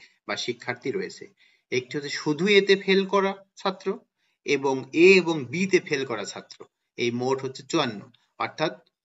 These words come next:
চুয়ান্ন জন থেকে যদি আমরা সতেরো বাদ দেই, অর্থাৎ এই এরিয়াটুকু বাদ দেই, তাহলে থাকবে আমাদের এই অবশিষ্ট এই এরিয়াটুকু, এইটুকুর মান হবে সাঁইত্রিশ। অনুরূপভাবে এই বি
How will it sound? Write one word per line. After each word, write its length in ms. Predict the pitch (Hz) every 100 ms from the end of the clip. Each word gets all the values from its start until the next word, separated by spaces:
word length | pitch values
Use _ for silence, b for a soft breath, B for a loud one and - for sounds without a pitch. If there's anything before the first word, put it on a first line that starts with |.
| _ b _ -
চুয়ান্ন 340 | 156 156 175
জন 220 | 180 190 185
থেকে 240 | 170 151
যদি 240 | 139 135
আমরা 160 | 123 127
সতেরো 400 | - 113 113 113
বাদ 320 | 104 98 107
দেই, 240 | 127 175 190 _
অর্থাৎ 300 | 113 - 123
এই 320 | - 156 175
এরিয়াটুকু 540 | 151 131 127 123 120 117
বাদ 320 | 104 101 101
দেই, 200 | 135 -
তাহলে 400 | 127 113 104 101
থাকবে 400 | - 104 98 117
আমাদের 260 | 104 104 -
এই 220 | - 127
অবশিষ্ট 500 | 120 110 113 147 -
এই 400 | 160 - 147 156
এরিয়াটুকু, 640 | 151 160 151 160 170 202 202 b b
এইটুকুর 420 | 135 143 143 123 110
মান 240 | 104 107
হবে 300 | 120 - -
সাঁইত্রিশ। 540 | - 107 92 90 87 - -
অনুরূপভাবে 720 | 165 220 190 131 101 107 185 B B B _ -
এই 240 | 139 143
বি 580 | 127 107 160 202 202 185